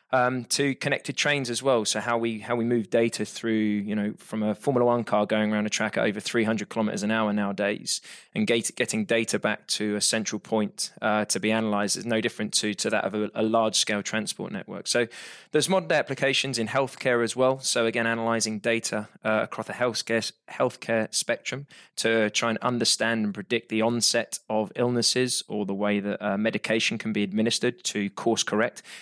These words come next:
Really no different to that of a racing strategy over a weekend of, you know, looking at the data, trying to find the insights that will help us predict and optimize a strategy. So our three main, you know, business units of Formula One, automotive, and applied. Um,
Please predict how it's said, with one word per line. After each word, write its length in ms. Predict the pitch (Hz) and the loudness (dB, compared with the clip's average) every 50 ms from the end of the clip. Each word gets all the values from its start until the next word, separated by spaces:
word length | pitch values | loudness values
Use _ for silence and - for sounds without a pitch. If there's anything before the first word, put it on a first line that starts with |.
| - - | -18 -6
Really 300 | - 127 156 165 139 117 | 0 2 4 4 4 2
no 140 | 113 110 113 | 2 2 2
different 280 | 107 117 - - 110 - | 2 0 -2 -4 -4 -4
to 100 | 110 101 | -2 0
that 140 | 117 113 101 | 0 0 0
of 80 | 104 | 0
a 60 | 104 101 | 0 0
racing 380 | 101 110 113 110 - - 107 | 2 2 2 2 2 0 0
strategy 560 | 98 - - - 120 123 - - - 107 101 | 0 0 2 2 0 0 -2 -4 -6 -4 -4
over 220 | 101 101 92 98 98 | -4 -4 -4 -6 -8
a 60 | 98 | -6
weekend 480 | 98 104 101 101 - - 120 113 104 104 | -4 -4 -4 -4 -4 -2 -2 0 0 -2
of, 120 | 101 92 | -4 -4
you 80 | 107 104 | -4 -4
know, 60 | 101 101 | -4 -2
looking 340 | 110 120 113 - 117 110 | 0 -2 -2 0 -2 -2
at 80 | 101 - | -2 -4
the 60 | 101 | -2
data, 460 | - - 110 107 107 - - 104 104 104 - - - - - | 0 0 2 2 0 0 -2 -2 -2 -2 -4 -10 -18 -10 -4
trying 200 | - 117 120 127 | -2 0 0 0
to 120 | 120 - | -2 -4
find 240 | - - 120 113 113 | -2 0 0 2 2
the 80 | 110 107 | 2 2
insights 460 | 107 107 104 - 110 104 104 - - | 2 2 2 2 2 0 0 -2 -2
that 100 | - 98 | -4 -4
will 80 | 104 107 | -2 0
help 200 | - 107 104 - | 0 0 0 -2
us 120 | - - | -6 -8
predict 520 | - - 98 - 117 113 - - - - - - | -6 -6 -4 -2 0 -2 -2 -2 -6 -8 -6 -4
and 80 | 110 | -2
optimize 540 | 110 - - - - 101 101 101 101 101 - | -2 -2 -2 -4 -4 -4 -2 0 0 0 0
a 40 | 101 | 0
strategy. 520 | - - - 110 104 - - - 95 92 | 0 0 0 -2 -2 -4 -6 -8 -8 -6
So 260 | - - - 113 113 107 - - - - - - - - - - | -2 0 0 2 0 0 -4 -10 -16 -16 -14 -12 -12 -14 -4 0
our 100 | - 135 | 0 0
three 260 | 135 - - 185 175 | 0 0 2 2 2
main, 300 | 165 156 143 139 135 131 127 135 | 2 2 2 0 0 -2 -4 -4
you 100 | 135 123 | -2 -2
know, 80 | 117 | -2
business 420 | 113 - 135 131 - - 117 - - | 0 0 0 0 2 2 2 2 2
units 300 | 123 120 120 113 - - | 2 0 0 0 -2 -4
of 100 | 113 - | -4 -4
Formula 320 | - - 120 117 113 110 | -4 -2 0 2 2 2
One, 380 | 110 110 110 107 107 107 107 - - | 2 2 2 2 0 -2 -4 -6 -4
automotive, 840 | 120 117 110 - - 110 110 107 107 101 - - 107 104 98 - - - | -2 -2 -2 -2 -2 0 0 0 0 0 0 -2 -4 -4 -4 -6 -10 -8
and 160 | - 110 107 | -6 -4 -4
applied. 460 | 98 - - 110 113 113 113 - - - _ - - - - - _ _ - | -6 -4 -2 0 2 2 0 -2 -6 -16 _ -20 -20 -20 -20 -20 _ _ 0
Um, 340 | 117 120 120 123 117 113 | 2 2 2 0 -2 -6